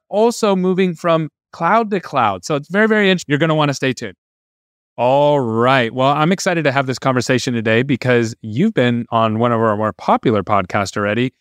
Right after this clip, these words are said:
but it wasn't this podcast. It was another podcast that we have called Dental Riffs. And we had a bunch of C E Os of practice management softwares come on and have a really good conversation about the future of practice management software. And I'm excited to have you on, Doctor Rania, today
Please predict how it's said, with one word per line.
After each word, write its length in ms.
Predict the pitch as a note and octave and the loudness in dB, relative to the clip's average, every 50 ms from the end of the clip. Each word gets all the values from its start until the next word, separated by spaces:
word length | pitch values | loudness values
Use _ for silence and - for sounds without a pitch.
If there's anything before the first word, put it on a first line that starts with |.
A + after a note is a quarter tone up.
| _ _ _ _ - | _ _ _ _ -2
but 200 | B2+ C3 B2 A#2+ - | 0 0 0 0 -2
it 80 | C3+ C3 | -4 -2
wasn't 400 | B2+ D3 D#3+ D#3 E3+ D3 C3 - _ | 0 0 2 2 0 0 -2 -4 _
this 260 | C3 A#2 C#3 D3+ - | -6 -2 -2 -2 -2
podcast. 420 | - - A#2 G#2+ G2+ - A#2 A#2 A#2+ | -2 -2 -2 0 2 2 0 0 2
It 60 | B2 | 0
was 140 | A#2 G#2+ A2+ | 0 0 0
another 240 | A2+ A#2+ B2 A#2 | 0 2 0 0
podcast 380 | G2+ A#2 A2+ G#2 - A2+ G#2 - | 0 0 0 0 0 -2 -2 -2
that 80 | A#2 G2+ | -4 -6
we 100 | G#2 G2 | -6 -2
have 260 | G2 G#2 G#2 A2 - | 0 0 0 0 0
called 240 | - - G2+ G2+ F#2 | -2 -6 -6 -4 -2
Dental 280 | C3+ C3+ C#3+ C#3+ A#2 | 0 0 2 2 2
Riffs. 340 | G2+ G2+ G#2 A2+ - - - - _ _ _ _ _ _ _ | 2 2 0 0 -2 -4 -12 -20 _ _ _ _ _ _ _
And 340 | C3 B2+ B2+ B2 A#2+ A#2 A2 | 0 2 2 2 2 0 0
we 140 | A2+ C#3 C#3+ | 0 0 0
had 320 | C3 C3+ C#3 C#3+ C#3 B2+ | 0 0 0 0 0 0
a 160 | C3 B2+ A#2+ A2 G#2 G#2 - _ | -2 -2 -2 -4 -6 -10 -6 _
bunch 340 | C#3+ C#3+ D3+ E3 D3+ - - - | -2 0 0 0 -2 -4 -8 -4
of 360 | C#3 C3+ C3+ C3 C3 B2+ A#2 - _ _ _ _ _ | -2 0 0 0 0 -2 -2 -6 _ _ _ _ _
C 340 | - - F3+ E3+ E3+ F#3 E3+ | -4 -2 -2 0 2 2 4
E 60 | D3 | 4
Os 380 | C#3+ B2+ A#2+ B2 C3 C3+ B2+ - - | 4 4 2 2 0 -2 -4 -6 -6
of 420 | - C3 C3 C3 B2+ B2 A#2+ - - | -2 0 0 2 2 0 0 -4 -6
practice 380 | - - D3+ - - D#3 - | -4 -2 -2 0 0 -2 -2
management 420 | C#3 C3 C3 C3 B2+ A2+ B2 A#2 A2 | 0 0 2 2 0 0 -2 -6 -2
softwares 420 | - B2 A#2 A#2 - C3+ B2+ A2+ | 0 0 0 0 0 -2 -2 -2
come 220 | - - D3 D3 D3 | -2 -4 -2 -2 0
on 320 | C#3 C#3+ C#3+ C#3+ C#3+ C#3+ - _ _ _ _ - | 0 -2 -2 -2 -4 -6 -10 _ _ _ _ -12
and 100 | - A#2+ | -10 -4
have 220 | A#2+ C#3 D3+ C#3+ | 0 0 0 0
a 40 | C#3+ | -2
really 240 | B2 A#2+ E3 A#3+ C#4 | -2 0 2 2 2
good 140 | B3 B3 G3+ | 2 0 0
conversation 640 | - G3 G3 F#3+ F3+ D3 - D#3+ E3 D#3+ - E3+ | 0 0 0 0 -2 -2 0 -2 -2 0 -2 -4
about 180 | D3+ C#3 C3+ - | -2 -2 -4 -4
the 80 | C3 | -6
future 480 | - - C#3+ C#3+ D#3+ - - D#3+ D#3 D#3 - | -8 -6 -4 -4 -4 -2 0 0 2 2 2
of 180 | - C3+ B2+ - | 0 -2 -2 -2
practice 400 | - B2+ A#2+ - - A2 - - | -2 -2 -2 -2 -6 -12 -10 -4
management 460 | C3 D3+ F3 F#3+ F#3 E3 F#3 F3 E3 | -2 0 2 2 0 0 -2 -2 -2
software. 480 | - F3 E3+ E3 - F3 E3+ E3 D#3+ - _ _ _ _ _ _ _ | 0 -2 -2 -2 0 0 0 0 0 -2 _ _ _ _ _ _ _
And 80 | B2+ | -2
I'm 60 | C#3 D3 | -2 -2
excited 460 | C#3+ - - F3 F#3 G#3+ A3+ G3 D#3 | -2 -2 -2 0 2 2 2 0 0
to 100 | - D3 | -2 -2
have 220 | C3 D3 C#3+ C#3+ | 0 0 0 2
you 80 | D3 C#3+ | 0 0
on, 160 | C#3+ C#3+ C#3 | 2 2 2
Doctor 220 | C#3 C3 B2+ C#3+ | 2 0 0 0
Rania, 280 | C3+ C3 B2+ C3 B2+ B2 | -2 -2 0 0 0 -2
today 460 | A#2 A#2+ A2+ A#2+ C#3 C#3+ D3 C#3+ C#3 | -2 -4 -2 0 2 2 4 2 0